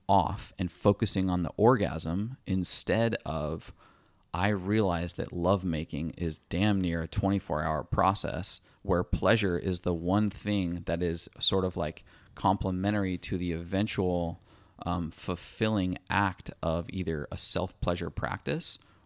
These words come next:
or sex altogether with a partner. There is real, real precision in how to do this. And I really think that if we could have gone back, like, you know, talk middle school and taught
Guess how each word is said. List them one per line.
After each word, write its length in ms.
or 220
sex 500
altogether 640
with 160
a 60
partner. 580
There 200
is 300
real, 640
real 320
precision 720
in 100
how 140
to 100
do 220
this. 400
And 100
I 100
really 440
think 380
that 120
if 120
we 120
could 140
have 100
gone 240
back, 520
like, 240
you 100
know, 80
talk 240
middle 220
school 500
and 160
taught 420